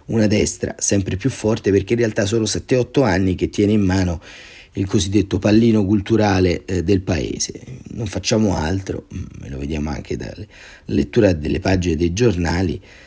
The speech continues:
che, eh, continuare sostanzialmente a raccontare come arginare i vari, eh, mali prodotti da, eh, politiche migratorie sbagliate, idee, eh,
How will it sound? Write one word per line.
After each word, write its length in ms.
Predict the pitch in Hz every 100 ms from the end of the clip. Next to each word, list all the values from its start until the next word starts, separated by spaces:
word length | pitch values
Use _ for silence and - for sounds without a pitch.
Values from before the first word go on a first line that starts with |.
| _
che, 340 | - - 101 -
eh, 640 | - 76 - - - - - _
continuare 840 | - 113 101 113 110 92 90 80
sostanzialmente 1080 | 76 95 - 90 78 95 90 87 78 - 73
a 220 | 85 73 - - - -
raccontare 1040 | - 98 95 - 104 95 98 90 82 69 -
come 520 | - 156 139 117 87
arginare 920 | 87 101 85 98 95 82 85 82 78 - - _
i 120 | 85
vari, 540 | 92 92 87 85 76 -
eh, 180 | - 65
mali 720 | - 92 104 110 107 98 92 92 - - -
prodotti 680 | - 107 104 95 95 - -
da, 320 | 95 95 85
eh, 380 | - 62 - -
politiche 460 | - - - 87 95
migratorie 500 | 95 92 85 98 95
sbagliate, 840 | 92 98 92 87 87 87 78 - - - - -
idee, 680 | - 95 92 95 98 101 95 -
eh, 320 | 107 78